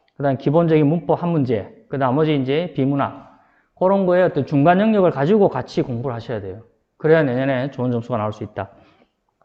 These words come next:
그러면 이제 오늘 해야 되는 거는 이천십칠 년 하반기 칠 급에 나왔던 문제, 요 기출을 분석하는데, 지난번에 했는 거는 뭐 있었죠?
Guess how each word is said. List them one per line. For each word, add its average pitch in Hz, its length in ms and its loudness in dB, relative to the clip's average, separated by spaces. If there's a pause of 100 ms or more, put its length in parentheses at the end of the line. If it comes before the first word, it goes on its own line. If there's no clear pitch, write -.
(360)
그러면 147 640 2 (1300)
이제 139 120 -6
오늘 185 260 4
해야 175 160 6
되는 165 200 4
거는 151 520 0 (380)
이천십칠 185 720 -2
년 214 120 4
하반기 196 680 2 (480)
칠 - 280 -2
급에 233 200 8
나왔던 135 320 4
문제, 120 720 0
요 131 120 0
기출을 147 360 -2
분석하는데, 120 720 -4 (640)
지난번에 214 460 6
했는 170 220 2
거는 151 400 0 (520)
뭐 113 140 0
있었죠? 156 420 -4